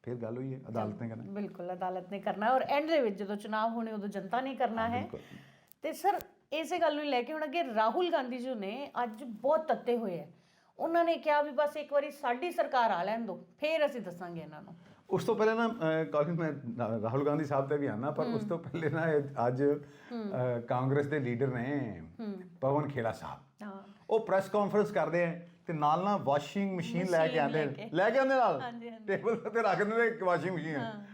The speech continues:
Speaker 1: ਤੇ ਜਿੱਤੇ ਲਿਖਿਆ ਹੁੰਦਾ ਬੀਜੇਪੀ।
Speaker 2: ਅੱਗੇ।
Speaker 1: ਤੇ ਉਹ ਕਹਿੰਦੇ ਆ ਵੀ
Speaker 2: ਹੂੰ।
Speaker 1: ਬੀਜੇਪੀ ਜਿਨ ਜਿਹੜੇ
Speaker 2: ਹੂੰ।
Speaker 1: ਲੀਡਰ ਹੈ, ਕਰੋੜਾਂ ਦੇ ਘੁਟਾਲੇ ਦਾ ਆਰੋਪ ਲਾਉਂਦੀ ਸੀ
Speaker 2: ਹੂੰ,
Speaker 1: ਜਿਨ੍ਹਾਂ ਦੇ
Speaker 2: ਹੂੰ,
Speaker 1: ਉੱਤੇ,
Speaker 2: ਹੂੰ।
Speaker 1: ਉਹਨਾਂ ਨੂੰ ਕਹਿੰਦੇ ਆਪਣੀ ਪਾਰਟੀ 'ਚ ਸ਼ਾਮਲ ਕਰਾ ਲੈਂਦੀ ਤੇ ਫਿਰ
Speaker 2: ਹੂੰ, ਹੂੰ।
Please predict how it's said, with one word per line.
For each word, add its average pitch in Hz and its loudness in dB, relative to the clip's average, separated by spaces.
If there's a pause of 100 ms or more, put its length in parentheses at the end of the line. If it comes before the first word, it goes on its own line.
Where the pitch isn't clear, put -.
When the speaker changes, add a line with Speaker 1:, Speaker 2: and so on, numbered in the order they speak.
(160)
Speaker 1:
ਤੇ 185 2
ਜਿੱਤੇ 185 4
ਲਿਖਿਆ 196 4
ਹੁੰਦਾ 190 2 (840)
ਬੀਜੇਪੀ। 170 2 (280)
Speaker 2:
ਅੱਗੇ। - -16
Speaker 1:
ਤੇ - -6
ਉਹ 185 2
ਕਹਿੰਦੇ 220 4
ਆ 202 2 (340)
ਵੀ 175 0
Speaker 2:
ਹੂੰ। 147 -4
Speaker 1:
ਬੀਜੇਪੀ 196 2
ਜਿਨ 170 0 (400)
ਜਿਹੜੇ 147 4
Speaker 2:
ਹੂੰ। 139 0
Speaker 1:
ਲੀਡਰ 139 4
ਹੈ, 135 4
ਕਰੋੜਾਂ 147 0
ਦੇ 165 0
ਘੁਟਾਲੇ 139 0
ਦਾ 143 4
ਆਰੋਪ 139 0
ਲਾਉਂਦੀ 131 0
ਸੀ 127 -4
Speaker 2:
ਹੂੰ, 135 -2
Speaker 1:
ਜਿਨ੍ਹਾਂ 131 0
ਦੇ 117 -2
Speaker 2:
ਹੂੰ, 107 -4
Speaker 1:
ਉੱਤੇ, 101 0
Speaker 2:
ਹੂੰ। 208 -6 (160)
Speaker 1:
ਉਹਨਾਂ 254 2
ਨੂੰ 254 2
ਕਹਿੰਦੇ 254 4
ਆਪਣੀ 247 2
ਪਾਰਟੀ 226 2
'ਚ 170 -4
ਸ਼ਾਮਲ 185 2
ਕਰਾ 196 4
ਲੈਂਦੀ 202 2
ਤੇ 214 4
ਫਿਰ 185 4
Speaker 2:
ਹੂੰ, 165 6
ਹੂੰ। - -10